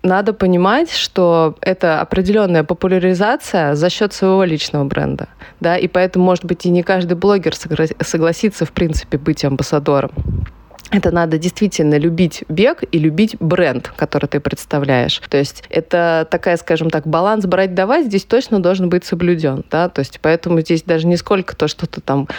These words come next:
а, очень хочешь, но тебя там не пригласили, или наоборот, тебя пригласили, а ты вроде как и не хочешь, да, то здесь надо быть, э, понимать, ск-, что тебе это дает, потому что в амбассадорство на самом деле очень во многие зовут, но я выбрала для себя муниципальный проект.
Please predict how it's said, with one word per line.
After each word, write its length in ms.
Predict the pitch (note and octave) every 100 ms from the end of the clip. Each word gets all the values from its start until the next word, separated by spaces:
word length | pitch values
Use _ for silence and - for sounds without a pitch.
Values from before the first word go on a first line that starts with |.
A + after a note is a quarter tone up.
| - - -
а, 300 | D3+ C#3+ C#3
очень 340 | F3+ F3 - D#3
хочешь, 500 | - F3 D3+ D3+ -
но 100 | D3
тебя 380 | - D3 C#3+
там 180 | C3+ C3+
не 140 | C#3 D3
пригласили, 680 | - C#3 D3+ D3+ C4 C#4+ F#3+
или 120 | D#3
наоборот, 380 | D3+ D#3 E3 -
тебя 160 | C3
пригласили, 580 | - C#3 D#3 D#3+ C#4 B3+
а 100 | D3+
ты 120 | -
вроде 280 | E3 E3 D#3+
как 240 | D#3+ D3+
и 60 | D#3+
не 80 | D#3
хочешь, 440 | - C#3+ B2+ D#3
да, 180 | D3+ F3
то 140 | F#3+ D3
здесь 280 | G3 A3+
надо 300 | G3 F#3 F#3
быть, 400 | E3 F#3 F#3+ - -
э, 400 | D#3 D3+ D3 C#3+ - G#2+
понимать, 480 | F3+ E3+ E3+ G#3 C#4+
ск-, 180 | - -
что 220 | - G#3+
тебе 280 | - F3+ F3+
это 140 | F3+
дает, 380 | E3+ E3+ E3 B2+
потому 320 | - - D#3+
что 180 | F3 -
в 60 | E3
амбассадорство 680 | E3+ F3+ F#3 F#3 B3 - G#3
на 120 | F#3
самом 220 | G3 G3
деле 180 | G3 F#3
очень 320 | F#3+ - F#3+
во 120 | F3+
многие 460 | F#3+ G#3 G3 D#3+ D3
зовут, 480 | D3 D3+ G#3+ D#4+ - -
но 100 | F3+
я 280 | E3 G#3+
выбрала 400 | G#3+ G#3+ G3 F3+
для 140 | E3+ D#3+
себя 560 | - E3 F3+ G3+ G3+ F3+
муниципальный 640 | E3 D#3+ - F3 F3+ F#3
проект. 540 | E3 D3 C3 - -